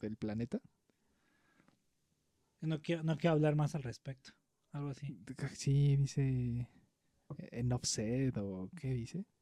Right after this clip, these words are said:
Speaker 1: Eso, pues.
Speaker 2: Eso. <laughs> Parafraseándolo.
Speaker 1: Ya estamos, esta-, para ser honestos,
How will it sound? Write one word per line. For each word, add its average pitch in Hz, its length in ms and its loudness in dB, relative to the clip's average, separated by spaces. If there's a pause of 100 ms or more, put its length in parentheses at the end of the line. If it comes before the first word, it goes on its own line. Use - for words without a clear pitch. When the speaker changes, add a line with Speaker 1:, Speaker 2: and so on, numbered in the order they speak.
(760)
Speaker 1:
Eso, 196 260 4
pues. 233 180 6
Speaker 2:
Eso. 135 380 0
<laughs> - 720 0
Parafraseándolo. 160 720 6
Speaker 1:
Ya 196 120 10
estamos, 226 480 8
esta-, 170 300 8 (920)
para 170 160 8
ser 220 160 10
honestos, 190 480 8